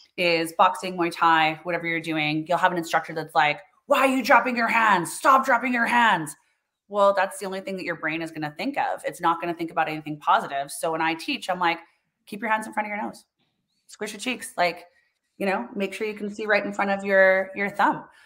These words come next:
Like, just a more positive and proactive approach to teaching, I think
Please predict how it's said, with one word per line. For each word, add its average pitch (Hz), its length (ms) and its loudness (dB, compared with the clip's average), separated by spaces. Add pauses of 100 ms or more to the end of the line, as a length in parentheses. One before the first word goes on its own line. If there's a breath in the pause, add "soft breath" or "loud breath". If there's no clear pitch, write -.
(200 soft breath)
Like, 180 120 0
just 220 220 -4
a 262 80 2
more 180 680 2
positive 170 540 0
and 175 120 -6
proactive 156 440 -4
approach 156 380 -10
to 151 80 -14
teaching, 156 420 -8
I 160 140 -2
think 151 260 -8